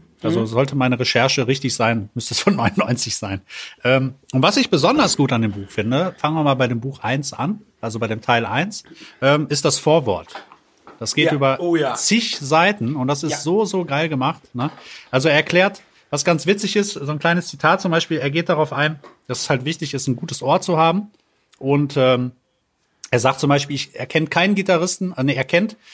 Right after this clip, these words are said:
Speaker 1: viele Gitarristen, die können das Passion und Warfare Album perfekt nachspielen von Steve Vai, ja. Aber wenn
Speaker 2: Mhm.
Speaker 1: dann so ein zwölf-Takte-Blues kommt oder zwölf, äh,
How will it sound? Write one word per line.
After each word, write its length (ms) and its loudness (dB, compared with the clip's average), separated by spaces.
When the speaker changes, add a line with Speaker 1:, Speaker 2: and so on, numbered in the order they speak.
Speaker 1:
viele 240 0
Gitarristen, 480 0
die 80 -4
können 360 0
das 180 -4
Passion 300 0
und 140 0
Warfare 600 2
Album 500 -2
perfekt 320 -2
nachspielen 400 0
von 160 -2
Steve 240 -8
Vai, 240 0
ja. 180 -2
Aber 200 2
wenn 120 4
Speaker 2:
Mhm. 20 6
Speaker 1:
dann 120 4
so 60 2
ein 80 0
zwölf-Takte-Blues 800 0
kommt 300 -2
oder 120 -8
zwölf, 320 -8
äh, 300 -10